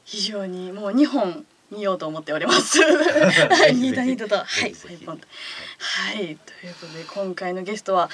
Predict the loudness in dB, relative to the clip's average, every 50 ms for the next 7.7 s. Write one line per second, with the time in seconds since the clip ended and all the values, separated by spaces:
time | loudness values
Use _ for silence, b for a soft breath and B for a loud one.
0 | B B B -8 -6 -6 -8 -8 -8 -8 -8 -6 -6 -6 -6 -6 -8 -10 -10 -10
1 | -10 -8 -6 -6 -6 -8 -8 -12 -12 -12 -12 -12 -12 -14 -14 -16 -18 _ _ -12
2 | -6 -4 -2 -2 -2 -2 -4 -6 -6 -10 -10 -10 -10 -12 -12 -12 -12 -4 -2 -2
3 | -2 B B B B B B B B B B B B B -12 -10 -10 -8 -10 -10
4 | -12 -12 -6 -4 -4 -4 -4 -6 -8 -10 _ _ _ -14 -12 -12 -12 -12 -12 -14
5 | -10 -8 -2 0 2 0 0 0 -2 0 0 0 -2 -4 -6 -6 -6 -6 -4 -4
6 | -6 -6 -8 -10 -10 -8 -4 -4 -4 -4 -4 -4 -4 -4 -4 -4 -2 -2 -2 -4
7 | -4 -6 -4 -2 -2 -2 -4 -6 -12 -20 -20 _ _ _